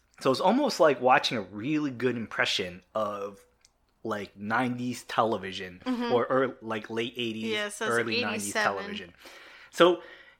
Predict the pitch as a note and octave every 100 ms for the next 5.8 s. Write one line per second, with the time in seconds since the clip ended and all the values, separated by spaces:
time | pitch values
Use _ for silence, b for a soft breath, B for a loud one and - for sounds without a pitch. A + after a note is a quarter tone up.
0 | - - - E4+ D4+ D#4 D#4 C#4 A3+ -
1 | B3 A3 A3 A#3+ A#3 A#3 A3+ A3 A3 G#3+
2 | A3 G3+ - G3 G3+ G#3 G2+ A2+ B2+ G#2
3 | G#2+ - - A2 G#2 G2+ A2 G2+ G#2+ F#2+
4 | - - B3 A#3 G#3 - - C#3 C3+ C3+
5 | F#3 C#4 - - G3 F3+ D#3+ -